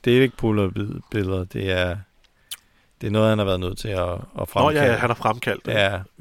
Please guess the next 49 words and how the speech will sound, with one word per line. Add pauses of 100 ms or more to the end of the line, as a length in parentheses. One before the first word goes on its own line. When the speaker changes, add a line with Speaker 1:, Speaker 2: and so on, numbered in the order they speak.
Speaker 2:
på
god
Speaker 1:
Ja,
Speaker 2:
gammel
Speaker 1:
jeg
husker
Speaker 2:
måde
der.
Speaker 1:
forkert,
ja. (600)
Ja, (160)
jamen,
så,
så
nu
kommer
lidt
de
der
spørgsmål,
der,
som
de
plejer
at
stille (120)
Speaker 2:
Ja.
Speaker 1:
nye
outsiders,
ikke?
Med,
hvor
Speaker 2:
Præcis.
Speaker 1:
mange
zombier
har
du
slået
ihjel,
ikke?
Speaker 2:
Og
så
siger
han, (180)
"Det
ved
jeg
ikke. (120)
Mange."